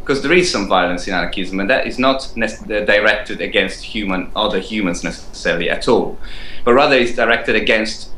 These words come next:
the, the very concept of "in the name of." In the name of, wars are started and people are slaughtered.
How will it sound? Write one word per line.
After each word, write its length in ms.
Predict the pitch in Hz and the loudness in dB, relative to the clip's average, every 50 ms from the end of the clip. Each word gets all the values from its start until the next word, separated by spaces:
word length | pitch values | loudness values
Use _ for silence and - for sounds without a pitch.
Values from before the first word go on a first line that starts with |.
| - - - - - - - - | -6 -8 -10 -10 -8 -8 -4 0
the, 280 | 127 120 117 117 110 | 2 4 4 2 2
the 80 | 113 120 | 0 0
very 220 | 113 147 147 - | 2 4 4 4
concept 520 | - - - 147 139 - - 143 - - - - | 4 2 2 2 2 2 0 0 0 2 2 4
of 320 | 120 107 104 107 - - - - - - - - | 4 4 4 2 0 -2 -4 -4 -4 -4 -2 0
"in 280 | 139 139 139 139 131 123 | 0 0 2 2 2 2
the 80 | 131 | 4
name 440 | 127 120 127 123 120 120 117 117 - | 4 4 4 4 4 2 0 -2 -2
of." 260 | 120 113 98 - - - - - - - - - - - - - - - - - | -2 -2 -2 -2 -4 -6 -8 -6 -6 -6 -8 -8 -8 -8 -8 -8 -8 -8 -8 -2
In 120 | - 135 135 | 0 2 4
the 80 | 143 | 4
name 260 | 147 156 160 160 143 139 | 4 4 4 4 4 2
of, 280 | 135 131 - - - - - - - - - | 2 2 0 -2 -4 -8 -8 -6 -6 -6 -4
wars 360 | 123 110 117 123 123 120 - | -4 -2 0 2 2 2 0
are 60 | 113 101 | -2 -4
started 460 | - - 110 98 90 - 95 90 90 | -2 0 2 2 2 0 -2 -2 -2
and 160 | 98 98 - | -4 -4 -4
people 260 | - 107 - - 87 | -4 -4 -4 -4 -4
are 40 | - | -4
slaughtered. 500 | - - - - 95 90 - 87 73 - | -6 -4 -2 -2 0 0 -2 -4 -6 -6